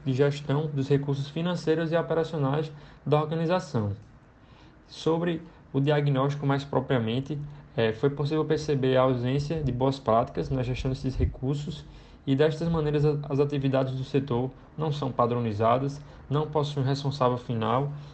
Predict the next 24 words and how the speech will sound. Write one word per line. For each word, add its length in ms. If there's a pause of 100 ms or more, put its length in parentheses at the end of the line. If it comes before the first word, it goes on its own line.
(140)
e 140
são 180
executadas 540
sem 160
embasamento 500
teórico 500 (320)
necessário 680
para 160
a 40
maioria 320
dos 160
recursos. 640 (800)
A-, 300
além 200
disso, 400 (120)
é 180
comum 320
que 100
essa 200
alocação 340
desses 280
recursos 500
nos 160
projetos 580